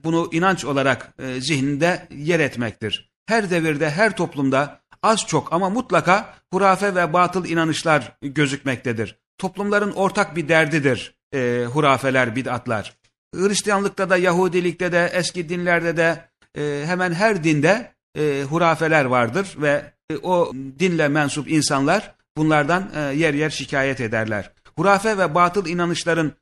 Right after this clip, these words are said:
insanlığın başına ortak bir dert olmasında genellikle cahillikler, körü körüne atalarını taklit etmek, gelenek ve göreneğe körü körüne bağlı kalmak, işte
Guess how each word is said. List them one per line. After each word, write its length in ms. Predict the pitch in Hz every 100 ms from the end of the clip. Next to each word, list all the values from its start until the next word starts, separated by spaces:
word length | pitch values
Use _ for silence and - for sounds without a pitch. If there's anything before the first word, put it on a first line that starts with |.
| _
insanlığın 680 | 180 185 190 185 190 196 170
başına 420 | 170 160 180 170 -
ortak 460 | 175 175 202 -
bir 220 | 156 160 -
dert 300 | 196 185 156
olmasında 720 | 156 143 - 143 156 220 - _ _
genellikle 680 | 190 208 214 190 170 190 185 _ -
cahillikler, 920 | 190 175 170 160 147 - 120 131 - _ -
körü 240 | 208 220
körüne 340 | - 185 180
atalarını 640 | 180 170 175 175 170 170 165 - -
taklit 380 | 165 156 175
etmek, 460 | 156 139 139 135 - _ _ -
gelenek 460 | 147 180 185 196 170
ve 80 |
göreneğe 680 | 165 170 165 160 160 156 151 - _
körü 240 | 175 180
körüne 360 | 175 160 160 143
bağlı 280 | 143 147 165
kalmak, 440 | 135 120 113 113 _ _ -
işte 360 | - 180 165